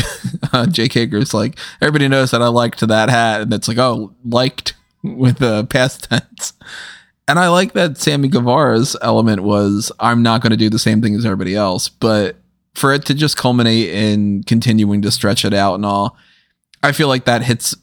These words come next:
in the same way as a lot of the W W E stuff goes, where, yeah, you're stretching it, and I know you're stretching it 'cause in your mind you're telling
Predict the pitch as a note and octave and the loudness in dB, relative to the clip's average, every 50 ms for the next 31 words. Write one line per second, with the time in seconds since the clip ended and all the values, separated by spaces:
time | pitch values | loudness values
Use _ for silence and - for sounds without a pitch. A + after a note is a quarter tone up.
0 | _ _ _ - A#2+ A#2 A2+ A2+ - - A2+ G#2+ G#2+ G#2 G#2 G#2+ G2+ G2 G2 G2 | _ _ _ 0 2 4 4 4 2 2 2 4 4 4 2 2 2 2 0 0
1 | - - G2+ G2+ G2+ G2 G2+ G2 G2 G2+ A2 G2 G2+ F#2 F#2 F#2+ F#2 F#2+ F#2 - | 0 0 2 2 2 2 0 0 -2 -2 -2 -2 -2 -2 -2 -2 -2 -2 -2 -2
2 | - F#2 G2+ - - - E2+ E2+ E2+ - - F2 F2 F2+ F2+ G#2+ C#3 D3+ D3+ D3 | -2 -4 -4 -4 -4 -4 -4 -2 -4 -4 -4 -4 -2 -2 0 2 2 2 2 2
3 | C#3+ C#3 C3+ C3+ C#3 - - - B2+ A#2+ - - A#2+ A#2 A#2+ A#2+ A#2+ - A2+ A2 | 2 2 2 0 0 0 0 0 0 0 0 0 0 2 2 2 0 0 -2 -2
4 | G#2+ G#2 G#2+ G#2+ A2 A2+ A#2 A2+ A2+ A2+ A2+ A2+ - - - - G#2+ G#2 G#2+ A2 | 0 2 2 2 4 4 2 2 2 2 0 -2 -4 -4 -2 -2 0 0 0 -2
5 | G#2+ G2 G2+ G2+ - A2 G#2+ - G#2 G2+ G2 G2 G2+ G2 F#2+ F#2+ F#2+ F#2+ F#2+ F#2 | -2 -2 -4 -4 -4 -4 -2 -2 0 0 0 0 0 0 0 0 0 -2 -2 -2
6 | F#2 - - - F#2+ F#2+ F#2+ F#2+ F#2+ A2 A#2 | -4 -4 -4 -2 -2 0 0 0 -2 -2 -4